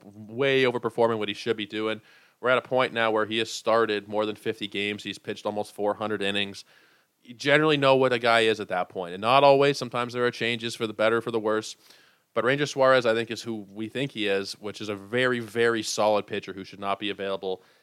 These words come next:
in half of the fantasy leagues out there. I just think at that point, you know, there's, there's too much value being left on the table, and I don't really understand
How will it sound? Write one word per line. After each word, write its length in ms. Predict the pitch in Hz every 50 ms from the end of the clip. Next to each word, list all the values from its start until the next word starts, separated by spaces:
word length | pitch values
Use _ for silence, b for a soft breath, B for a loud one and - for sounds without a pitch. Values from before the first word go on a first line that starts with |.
| b b
in 120 | 104 107
half 340 | - - 120 123 113 - -
of 80 | 117 104
the 60 | 98
fantasy 420 | - 110 104 101 101 - - 98
leagues 260 | 90 92 92 90 -
out 220 | 95 90 87 85 -
there. 180 | 87 85 85
I 80 | 85 85
just 220 | 85 90 87 -
think 180 | - 101 95 98
at 80 | 92 -
that 220 | 98 95 95 -
point, 340 | - 104 101 98 98 92 -
you 60 | 95
know, 80 | 95 95
there's, 180 | 92 92 92
there's 180 | 92 101 95 -
too 180 | - - 139
much 180 | 131 123 113 -
value 420 | 104 104 101 98 101 101 101 95
being 220 | 90 98 92 90 95
left 160 | 95 92 -
on 80 | 98 95
the 80 | 92
table, 400 | - - 98 92 95 85 82 87
and 100 | 87 90
I 60 | 87
don't 240 | 85 95 95 - -
really 240 | 95 92 92 92 92
understand 580 | 95 92 95 - - - 95 95 92 90 92